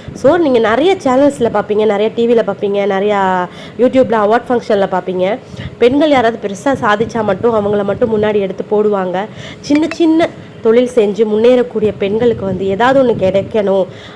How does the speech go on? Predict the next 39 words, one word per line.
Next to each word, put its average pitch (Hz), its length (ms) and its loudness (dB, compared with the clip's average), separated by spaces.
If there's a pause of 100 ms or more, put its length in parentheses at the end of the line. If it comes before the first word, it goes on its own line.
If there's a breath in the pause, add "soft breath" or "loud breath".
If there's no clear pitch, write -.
அப்படின்னு 220 400 0
நினைக்கக்கூடியதான் 202 720 0
நானும். 196 400 0 (220 loud breath)
So, - 160 -6
சக்தி 214 320 -4
மசாலா 262 500 2
அவார்டு 240 160 0
வந்து 233 180 2
எனக்கு 240 180 0
ரொம்ப 226 360 0
ஆசை. 226 300 0
ரெண்டு 220 280 2
வருஷமா 247 300 0
போட்டு 220 200 0
பார்த்தேன். 208 300 -4
எனக்கு, 185 480 -2 (340 loud breath)
ஆ, 185 180 0
குழந்தைங்க 214 520 2
இருக்கனால 220 360 0
தள்ளி 214 260 -4
தள்ளி 220 200 -2
போச்சு. 208 440 -4
இந்த 285 220 2
வருஷம் 277 240 0
பார்த்தீங்கன்னா, 220 240 0
அவர் 226 220 0
சென்னையில 196 360 -2
தான் 220 160 0
இருக்கிறாரு. 196 420 -2
நான் 190 120 -6
போய் 202 180 -4
பார்ட்டிசிபேட் 196 380 -6
பண்ணலாம், 196 320 -2
பண்ணலாம். 202 360 -4 (340 loud breath)
But 202 140 -2
இப்போ 233 300 -2
வந்து 262 200 2
ஆப்ரேஷன் 233 480 -2
பண்ண 202 200 -2